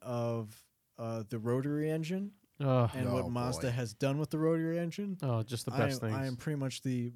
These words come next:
Speaker 1: Jehovah's Witness for it.
Speaker 2: <laughs>
Speaker 1: Um,
Speaker 2: Going door to door.
Speaker 1: yeah, uh, honestly, I had, I had told many people this, and I was going to stand true to it, that if the engine,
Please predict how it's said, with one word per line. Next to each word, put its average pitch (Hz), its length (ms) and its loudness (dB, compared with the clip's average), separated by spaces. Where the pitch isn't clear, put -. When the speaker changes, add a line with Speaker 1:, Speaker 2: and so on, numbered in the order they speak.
Speaker 1:
Jehovah's 131 420 0
Witness 120 460 -4
for 101 240 -8
it. - 680 6
Speaker 2:
<laughs> - 0 -
Speaker 1:
Um, 120 320 6
Speaker 2:
Going 147 220 6
door 147 200 6
to 147 100 6
door. 131 340 6
Speaker 1:
yeah, 117 260 2
uh, 151 200 0
honestly, 170 520 2
I 143 200 0
had, 160 340 -2
I 135 120 -2
had 131 220 -4
told 156 560 -2
many 147 300 -2
people 156 320 0
this, 131 240 -2
and 120 80 -4
I 131 100 -2
was 127 220 -2
going 135 260 -2
to 117 80 -6
stand 143 320 -4
true 151 180 0
to 127 200 -2
it, 110 120 -4
that 120 180 0
if - 240 -8
the 127 200 -4
engine, 147 520 -4